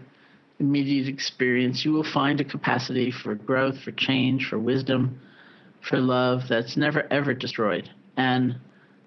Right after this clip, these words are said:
it may be covered over. It usually is. It may be hard to find, and it certainly may be hard to trust, but it's there. And there's nothing that we can go through that will make that not be true.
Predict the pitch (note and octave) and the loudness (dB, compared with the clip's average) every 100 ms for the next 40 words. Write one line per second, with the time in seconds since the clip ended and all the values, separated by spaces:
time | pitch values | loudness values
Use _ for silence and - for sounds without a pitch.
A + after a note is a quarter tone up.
0 | _ - - _ _ _ _ D3 B2+ C3+ | _ -20 -20 _ _ _ _ -2 0 0
1 | B2 B2 - A#2 A#2+ B2+ C#3+ E3 - B2+ | 0 -2 -2 -2 0 0 0 -2 -4 -6
2 | A2+ A#2 C3+ C3+ C#3 - A#2+ A#2 B2+ B2 | -6 -2 -2 -2 -4 -6 -4 -2 -2 -4
3 | A#2 A2 - D#3+ E3 D3+ A#2+ - C#3+ G#2 | -4 -4 0 0 2 0 0 0 -2 0
4 | C3+ A2+ B2 C3 A#2 - - G3+ F#3+ - | 0 0 0 0 -2 -2 -4 -2 -2 -4
5 | A#2 A#2 - A#2+ G#2 - B2 A#2+ A#2 C#3 | -8 -8 -4 -2 -2 -2 0 0 0 0
6 | E3+ - F2+ G2+ A2 - _ _ _ _ | 0 0 -4 -4 -10 -20 _ _ _ _
7 | _ C#3 A2 C3 C3 B2+ B2+ C3 C3+ - | _ 0 2 0 0 0 2 0 -2 -2
8 | A2+ D2+ F2+ A2 - A#2 A#2+ A#2+ A#2 - | 0 0 0 0 2 0 2 0 0 0
9 | A#2 - A2 G#2+ G#2+ G2+ - - - | 0 0 0 0 0 -4 -2 -2 -2